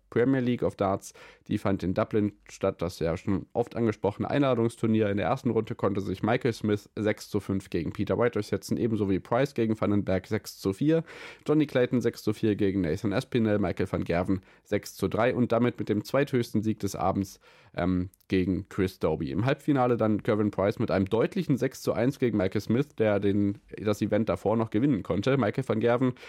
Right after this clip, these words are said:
ja, relativ klar mit sechs zu drei auch gegen Johnny Clayton im Halbfinale. Und das Finale hieß dann Michael van Gerven gegen Gervin Price. Und das Gott ging auch gut lang, denn sechs zu fünf am Ende knapp durchgesetzt für den Niederländer,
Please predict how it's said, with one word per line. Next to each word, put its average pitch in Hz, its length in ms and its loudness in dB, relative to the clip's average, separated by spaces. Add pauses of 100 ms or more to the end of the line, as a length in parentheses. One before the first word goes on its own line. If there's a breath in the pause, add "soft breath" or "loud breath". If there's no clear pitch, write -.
(280 loud breath)
ja, 104 140 2
relativ 113 480 0
klar 110 280 2
mit 113 220 0
sechs 117 320 -2
zu 107 140 0
drei 98 340 0
auch 90 160 -2
gegen 98 240 0
Johnny 92 260 0
Clayton 90 380 -2
im 95 80 0
Halbfinale. 107 460 2
Und 107 120 0
das 110 120 0
Finale 127 380 2
hieß 131 280 2
dann 110 220 0
Michael 107 340 0
van 101 140 0
Gerven 95 320 2
gegen 92 320 -2
Gervin 92 280 0
Price. 107 360 0
Und 123 120 -2
das - 280 -2 (400)
Gott 139 260 0
ging 139 180 2
auch 127 180 0
gut 139 240 2
lang, 180 300 0
denn 156 200 2
sechs 139 240 -2
zu 131 120 0
fünf 147 200 0
am 104 140 0
Ende 131 300 4 (260 loud breath)
knapp 139 300 0
durchgesetzt 120 520 2
für 127 100 -2
den 113 100 2
Niederländer, 113 640 2